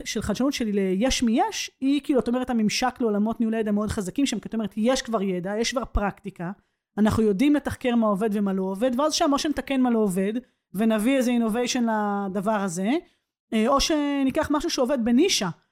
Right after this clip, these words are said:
או במקום ספציפי, ואם ניתן לו איזשהו יכולת, או טכנולוגית, לא משנה, או מתודולוגית, או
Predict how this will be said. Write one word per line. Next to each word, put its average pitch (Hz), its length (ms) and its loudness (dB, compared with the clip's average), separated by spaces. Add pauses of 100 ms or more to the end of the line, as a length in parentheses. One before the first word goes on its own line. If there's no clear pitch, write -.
(180)
או 226 220 0
במקום 214 1200 -2
ספציפי, 370 460 -2
ואם 233 100 4
ניתן 269 280 0
לו 311 60 0
איזשהו 247 460 -2
יכולת, 233 360 -2
או 156 60 -14
טכנולוגית, 214 540 -4
לא 220 60 -4
משנה, 233 240 -2
או 196 40 0
מתודולוגית, 220 600 -2
או 190 160 0